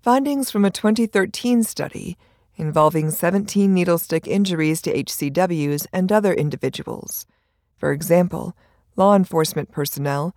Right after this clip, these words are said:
construction workers, showed that the severity of the psychiatric illnesses experienced after needle stick injuries were similar to other trauma-related psychiatric illnesses.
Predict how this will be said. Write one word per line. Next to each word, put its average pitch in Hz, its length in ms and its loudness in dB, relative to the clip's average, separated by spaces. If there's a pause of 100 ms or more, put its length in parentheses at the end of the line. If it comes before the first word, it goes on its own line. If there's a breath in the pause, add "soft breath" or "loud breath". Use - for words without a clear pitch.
(300)
construction 196 600 -4
workers, - 600 -10 (520)
showed - 640 0 (600)
that 214 100 4
the 214 100 6
severity 233 600 4
of 190 100 0
the 175 60 0
psychiatric 175 760 2
illnesses 190 640 2
experienced 185 760 2
after 175 260 2
needle 170 240 2
stick 165 260 -6
injuries 165 680 -2 (500)
were 233 100 2
similar 208 480 4
to 175 220 -2
other 214 200 2
trauma-related 165 800 2
psychiatric 143 680 -2
illnesses. - 760 -2